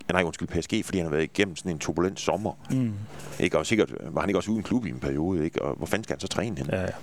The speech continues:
Speaker 1: Altså, det der med at sige, "Prøv at høre, det er altså vigtigere, Messi, han er god i september, oktober, november, end han er i august." Og det var selvfølgelig det, man skulle have gjort her med, med, med Saad, tror jeg. Og
Speaker 2: Og
Speaker 1: det,
Speaker 2: vi
Speaker 1: det, øh, men det er altid nemt at baggrund.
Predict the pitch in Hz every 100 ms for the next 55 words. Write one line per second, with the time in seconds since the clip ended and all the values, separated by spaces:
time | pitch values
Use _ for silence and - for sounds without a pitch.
0 | - - 76 101 95 78 90 - - -
1 | - - - 92 107 87 90 85 - -
2 | - 87 82 110 - 78 73 76 - 95
3 | 101 76 87 85 - 98 - - - -
4 | - 85 80 76 - - - - - -
5 | - - - - - - - 107 78 73
6 | 80 107 76 73 90 85 - - 82 78
7 | 78 82 82 - 85 69 76 - - -
8 | - - - - - - - - - -
9 | 87 82 - 87 85 85 - 71 82 76
10 | 78 69 69 67 - 73 71 67 52 -
11 | 76 - - - - - - - - -
12 | - - - - 117 90 82 - - 98
13 | 87 78 78 73 71 71 73 82 85 80
14 | 78 78 78 69 67 71